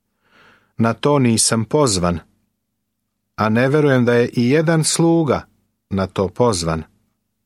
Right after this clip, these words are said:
Za naše vođe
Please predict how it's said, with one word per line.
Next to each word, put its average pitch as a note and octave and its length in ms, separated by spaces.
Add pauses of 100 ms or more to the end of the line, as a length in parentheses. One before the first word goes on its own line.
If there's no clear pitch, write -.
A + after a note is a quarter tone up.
(1500)
Za G2+ 280
naše B2 360
vođe C3 460